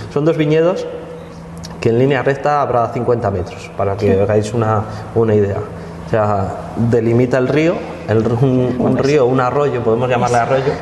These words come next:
Speaker 2: <laughs>
Speaker 1: que es San Ginés, que sea, que yo siempre hago la broma de que, eh, lleva agua cuando, cuando llueve en invierno, <laughs> si no en verano está seco.
Speaker 2: No es cierto, ¿eh?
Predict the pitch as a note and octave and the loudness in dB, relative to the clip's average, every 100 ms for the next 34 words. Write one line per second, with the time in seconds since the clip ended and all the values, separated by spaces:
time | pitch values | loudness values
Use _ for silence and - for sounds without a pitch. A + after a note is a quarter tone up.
0 | - - - - - A2 C3 A#2 C3 C#3 | -6 -8 -10 -10 -4 -2 0 0 0 2
1 | C#3+ - G#2+ G2+ G#2 G#2 A2 G#2+ G#2 G#2 | 2 2 0 2 4 4 2 2 4 4
2 | G#2+ G#2+ C3 A2+ B2+ A#2+ A2+ A#2+ A#2 A#2 | 4 0 0 0 0 0 2 2 2 2
3 | C#3 C3+ A2+ G2+ - G#2 G2+ G2+ - - | 2 2 2 0 2 4 4 0 -6 -12
4 | - - - - - - - A2+ A2+ A2 | -14 -14 -14 -14 -14 -10 -2 2 4 6
5 | G#2+ G#2 A2+ B2 A#2+ C3+ C3 A2+ A2 G#2+ | 4 4 2 2 2 2 2 0 0 2
6 | G#2 G2+ G2+ G2+ G2+ - - - - A2+ | 2 4 4 2 0 -2 -12 -12 -8 -4
7 | G#2+ G2 A2 A#2+ A#2+ A#2+ C#3 D3 G#3 - | -2 2 2 2 2 2 2 0 -2 -4
8 | - G#3 F3 B3 - E3+ C3+ - A#2+ A2+ | -4 -2 -2 -2 -4 -6 -4 -2 0 2
9 | A#2+ A#2+ A#2+ B2+ A#2+ A#2 C3 G#3+ D4+ - | 2 2 0 -2 -2 -2 0 0 0 0
10 | A3+ F#3+ A3 | -2 0 0